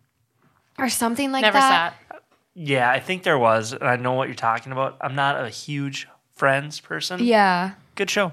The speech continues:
Speaker 3: but no, I don't, I can't recall
Speaker 1: But I
Speaker 3: the
Speaker 1: just,
Speaker 3: details.
Speaker 1: I do wonder, like, if they were to go to a sperm bank, or if any of the listeners out there have, like, done this for themselves and, like, could comment, that'd be great. But just, like, what are the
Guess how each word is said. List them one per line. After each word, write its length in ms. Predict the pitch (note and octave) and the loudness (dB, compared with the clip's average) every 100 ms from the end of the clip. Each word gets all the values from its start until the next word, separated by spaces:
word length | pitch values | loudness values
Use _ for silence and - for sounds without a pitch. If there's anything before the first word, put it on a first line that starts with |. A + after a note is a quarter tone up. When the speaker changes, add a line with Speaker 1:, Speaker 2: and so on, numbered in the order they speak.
| - | 2
Speaker 3:
but 260 | C#3+ B2+ C3+ | 2 2 -2
no, 100 | B2 | 0
I 160 | B2 | 2
don't, 280 | A#2 A#2 - | 0 -4 -6
I 40 | B2+ | -8
can't 220 | C#3+ B2+ | -6 0
recall 140 | A#2+ D#4+ | 4 6
Speaker 1:
But 60 | |
I 80 | E4 | 6
Speaker 3:
the 60 | E4+ | 4
Speaker 1:
just, 140 | F4+ | -2
Speaker 3:
details. 220 | A3+ - - | -4 -2 2
Speaker 1:
I 120 | C#4 | 2
do 160 | C4+ D#4+ | 2 -2
wonder, 400 | B3 A3 G#3+ G#3 | 0 0 0 -2
like, 180 | G3 - - _ - | -2 -8 -20 _ -4
if 320 | C#4 C#4+ - | -2 -4 -4
they 140 | A#3+ | -4
were 260 | A#3 G#3 G#3 | -2 0 0
to 80 | G3+ | 0
go 100 | G3 | -4
to 120 | F3+ | -4
a 40 | |
sperm 340 | F#3 - F#3 F#3+ | -4 -4 -4 -4
bank, 340 | F#3 F3+ F3+ | -4 -4 -4
or 120 | F#3 F3+ | -4 -6
if 140 | F3+ - | -6 -4
any 220 | G#3 G3+ | -2 -2
of 80 | G3 | -2
the 100 | G3 | -2
listeners 340 | F#3 F#3+ F#3+ F#3+ | -2 -4 -4 -4
out 100 | F#3 | -2
there 120 | F#3 | -4
have, 100 | F3 | -4
like, 280 | F3 E3+ - | -6 -6 0
done 240 | C4 C#4 | 2 2
this 260 | C#4 C4+ - | 0 -2 -4
for 140 | C4+ | -6
themselves 680 | C4 C4 C4 B3 A#3+ A#3 - - | -4 -2 0 0 -2 -6 -10 -6
and, 280 | - G3 G3 | -4 -4 -4
like, 320 | F#3+ F#3 _ | -6 -6 _
could 280 | - G3 F3+ | -6 -6 -6
comment, 400 | - G3 F#3+ F#3 | -4 0 0 -2
that'd 140 | F#3 F3+ | -4 -4
be 60 | |
great. 340 | F3 F#3+ F3 - | 0 0 0 -4
But 180 | F#3+ - - - - - | -4 -6 -20 -20 -20 -8
just, 180 | B3+ B3 | -4 -4
like, 100 | A3 | -2
what 220 | G#3 G#3+ | 0 2
are 80 | A3 | 0
the 160 | G#3 | -4